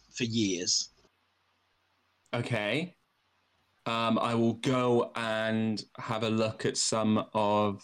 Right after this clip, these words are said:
Speaker 2: the desks, the laboratory equipment and stuff, and see if, what's going on.
Speaker 1: Um, so yeah, there's papers, there's scrolls, everything's written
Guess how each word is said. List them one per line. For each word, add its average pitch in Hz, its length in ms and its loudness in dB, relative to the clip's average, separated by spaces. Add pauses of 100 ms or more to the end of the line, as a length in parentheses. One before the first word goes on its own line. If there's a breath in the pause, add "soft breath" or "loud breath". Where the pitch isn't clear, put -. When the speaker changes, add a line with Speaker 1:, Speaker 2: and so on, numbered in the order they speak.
Speaker 2:
the 104 540 4
desks, 127 460 -2
the 107 240 2
laboratory 113 420 2
equipment 107 400 0
and 110 120 0
stuff, 107 420 -4
and 101 420 4
see 101 400 2
if, 101 80 -4 (220)
what's - 180 -2
going 117 220 2
on. 190 200 2 (1500)
Speaker 1:
Um, 123 280 0
so 170 140 0
yeah, 185 180 0
there's 175 240 0
papers, 185 840 0
there's 143 220 0
scrolls, 170 800 2
everything's 180 520 -2
written 147 320 -4